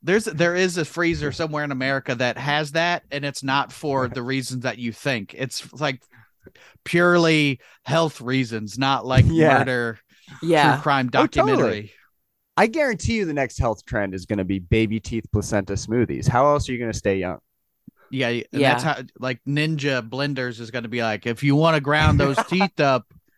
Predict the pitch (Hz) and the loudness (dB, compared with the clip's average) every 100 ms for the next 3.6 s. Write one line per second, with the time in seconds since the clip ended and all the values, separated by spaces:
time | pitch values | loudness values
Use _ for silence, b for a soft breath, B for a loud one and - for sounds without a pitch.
0 | _ _ _ - 113 131 160 135 131 147 | _ _ _ -18 -12 0 4 4 2 0
1 | 147 139 139 127 156 165 127 107 - _ | 0 2 2 4 4 4 2 -4 -8 _
2 | _ _ - 156 131 165 - 226 240 254 | _ _ -4 2 2 0 -4 2 6 8
3 | 240 233 415 359 247 | 8 6 6 8 8